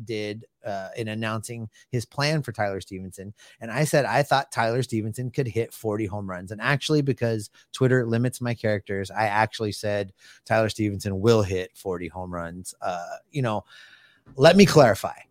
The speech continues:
Forty home runs, I think, is the ceiling. I think in a perfect world where everything goes right, he could flirt with forty. I did put a Twitter poll up, though, Jeff, because everybody, I got a lot of pushback on this about just how many home runs that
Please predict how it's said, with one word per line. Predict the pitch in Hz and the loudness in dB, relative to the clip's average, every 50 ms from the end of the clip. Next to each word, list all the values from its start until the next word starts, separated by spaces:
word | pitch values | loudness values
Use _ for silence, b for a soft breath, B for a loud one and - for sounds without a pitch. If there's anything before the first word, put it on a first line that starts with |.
| _ _ _ _ _ _ _ _ | _ _ _ _ _ _ _ _
Forty | - 190 226 254 240 | 10 12 12 12 12
home | 202 208 220 208 196 | 10 10 10 8 8
runs, | 190 190 180 170 | 6 6 6 4
I | 160 151 | 4 4
think, | - 165 160 143 131 | 4 4 2 4 4
is | 151 139 120 | 2 2 4
the | 131 131 | 2 0
ceiling. | - - - 123 113 92 85 80 78 - _ _ _ _ _ _ | 0 0 0 0 0 -2 -4 -10 -20 -20 _ _ _ _ _ _
I | 127 143 147 | 0 0 0
think | 139 - 156 147 143 135 - _ | 0 0 -2 -2 -4 -8 -10 _
in | - 143 135 | -4 -2 -2
a | 123 | -2
perfect | 117 - - 175 180 151 190 185 - - | -4 2 4 6 6 6 4 2 4 4
world | 151 147 143 139 139 | 6 8 8 8 6
where | 131 123 110 | 4 2 0
everything | 120 131 143 151 135 156 147 143 | 0 2 2 2 2 0 -2 -2
goes | 127 127 127 131 127 113 | 0 2 2 2 2 2
right, | 120 113 110 110 107 113 - _ _ _ _ _ _ _ | 0 0 0 -2 -4 -6 -10 _ _ _ _ _ _ _
he | - 151 131 | -6 -6 -2
could | - 147 120 110 | -2 -4 -4 -4
flirt | - - 127 131 127 120 - | -4 0 0 0 0 0 -2
with | 139 127 - | -6 -6 -6
forty. | - - - 123 107 95 87 - - - _ _ _ _ _ _ _ | -8 -8 -4 -4 -4 -4 -6 -10 -16 -20 _ _ _ _ _ _ _
I | - 104 92 123 | -14 -8 -6 -6
did | 123 104 170 190 185 - | 2 6 6 6 6 6
put | 208 202 | 4 4
a | 190 | 4
Twitter | 160 - 180 185 185 190 175 | 4 4 2 4 4 4 2
poll | - - 143 120 113 107 | 2 2 2 2 4 2
up, | 113 107 - - | 0 -2 -2 -4
though, | 110 110 98 98 | -8 -6 -6 -4
Jeff, | 92 104 92 90 92 - - _ | -6 -6 -6 -8 -10 -12 -14 _
because | 120 120 110 - 117 104 98 | -10 -10 -6 -4 -6 -6 -4
everybody, | - - 127 143 147 165 160 147 147 139 127 113 B B B | -2 0 0 4 4 4 4 6 4 4 2 0 B B B
I | - - | 0 4
got | 220 262 | 6 6
a | 208 | 8
lot | 165 165 170 | 8 8 6
of | 156 123 | 6 6
pushback | - 160 160 - - 127 95 85 87 - _ | 4 4 4 4 0 -4 -4 -4 -10 -12 _
on | 113 110 107 107 | -6 -6 -6 -6
this | 107 95 87 - - | -6 -8 -10 -12 -10
about | 110 117 110 117 107 107 | -10 -4 -4 -4 -4 -2
just | 110 135 147 139 | -2 -4 -4 0
how | - 151 151 | 0 0 0
many | 147 143 139 135 131 | 2 0 -2 -2 -2
home | 117 120 131 127 123 | -2 -2 -2 0 0
runs | 123 123 123 120 113 101 98 95 - b b b b b b b _ | 0 0 0 -2 -2 -4 -6 -10 -12 b b b b b b b _
that | 131 127 131 117 110 107 101 - | -4 -2 0 0 0 0 -4 -8